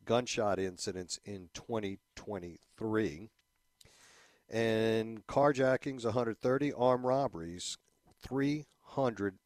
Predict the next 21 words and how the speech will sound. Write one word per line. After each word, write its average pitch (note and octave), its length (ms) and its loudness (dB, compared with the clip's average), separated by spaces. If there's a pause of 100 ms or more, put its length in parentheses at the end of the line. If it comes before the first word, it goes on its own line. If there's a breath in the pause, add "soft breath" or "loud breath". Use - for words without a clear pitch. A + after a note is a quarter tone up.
and F#2+ 220 -10
twenty-two. G2 1200 -4 (480 soft breath)
Armed A#2 160 2
robbery B2 340 4
is F#2+ 100 2
still B2 320 2
thirty-three G#2+ 540 -2
percent F#2+ 340 -4
lower G2 400 0
that, F2+ 200 -8 (140)
um, E2+ 500 -8 (240)
than F#2 180 -6
this G2+ 180 -6
time F#2+ 320 -4
in F2 80 -8
twenty F#2+ 320 -8
twenty-two G2 560 -8
and F#2 80 -6
eleven A2 380 2
percent E2+ 400 -10
lower E2+ 380 -4